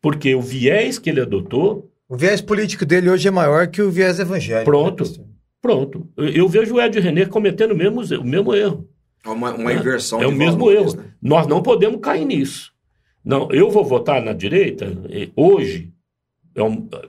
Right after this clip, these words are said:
Speaker 1: eu até comentei isso e tenho comentado abertamente. Pra mim é o mal menor. Ah, mas como é que é esse mal
Speaker 2: Mas só,
Speaker 1: menor?
Speaker 2: mas, eh, deixa eu te, deixa eu te perguntar, o senhor vai votar <clears throat> na direita porque é direita ou o senhor vai votar no Bolsonaro?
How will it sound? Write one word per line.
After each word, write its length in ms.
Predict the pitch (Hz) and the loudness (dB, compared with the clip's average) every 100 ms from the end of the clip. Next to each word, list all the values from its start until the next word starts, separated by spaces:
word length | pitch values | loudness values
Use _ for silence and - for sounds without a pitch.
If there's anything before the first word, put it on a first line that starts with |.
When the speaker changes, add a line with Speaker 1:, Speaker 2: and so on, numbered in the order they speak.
| _ | _
Speaker 1:
eu 200 | 101 104 - 120 | -4 -4 -6 -10
até 160 | 120 120 | -4 -2
comentei 420 | 127 147 147 170 | -2 -2 0 0
isso 280 | 170 165 190 | 0 0 -4
e 20 | |
tenho 180 | 170 175 | -4 -4
comentado 560 | 175 180 165 165 147 170 | -2 -2 -2 0 0 0
abertamente. 800 | 160 151 156 226 175 107 - _ _ _ _ | 2 0 0 0 0 -2 -8 _ _ _ _
Pra 160 | 139 127 | 0 2
mim 220 | 120 175 | 2 2
é 60 | |
o 100 | 240 | 2
mal 640 | 202 147 147 135 151 214 - _ _ | 2 2 4 4 2 0 -8 _ _
menor. 540 | 190 262 269 170 90 - _ _ _ _ _ _ _ _ - | -4 0 2 2 0 -10 _ _ _ _ _ _ _ _ -4
Ah, 160 | - | 0
mas 120 | 165 - | 0 0
como 160 | 392 | 0
é 60 | - | 0
que 60 | 392 | 0
é 60 | |
esse 120 | 381 269 254 | -2 -2 0
mal 160 | 240 214 | 2 2
Speaker 2:
Mas 140 | 208 | 2
só, 80 | 269 | 2
Speaker 1:
menor? 120 | 208 | 2
Speaker 2:
mas, 160 | 226 226 | 0 0
eh, 80 | 240 | -2
deixa 260 | 233 - | -2 -4
eu 40 | 180 | -6
te, 280 | 180 208 208 | -6 -8 -6
deixa 220 | 202 233 | -4 -4
eu 20 | |
te 80 | 196 | -2
perguntar, 560 | - 220 214 175 156 135 | 0 0 -2 -2 -2 -2
o 40 | |
senhor 180 | - 208 | -2 0
vai 140 | 233 | 0
votar 720 | 202 226 214 190 180 156 113 - _ _ _ _ - | 2 0 0 2 2 2 -2 -12 _ _ _ _ -20
<clears throat> 200 | - - 147 104 92 - _ _ _ _ | -6 -2 -2 -4 -10 -18 _ _ _ _
na 220 | - 185 180 | 0 2 2
direita 680 | 156 180 165 185 233 254 240 | 2 2 4 2 2 2 2
porque 360 | 185 185 180 | 0 0 2
é 60 | 185 | 0
direita 460 | 151 160 202 277 | 2 2 2 0
ou 40 | 277 | -2
o 20 | |
senhor 100 | 269 | 0
vai 120 | 254 | 2
votar 300 | 220 220 196 | 2 0 0
no 80 | 190 | -2
Bolsonaro? 540 | 170 165 170 147 113 | -4 -6 -6 -8 -10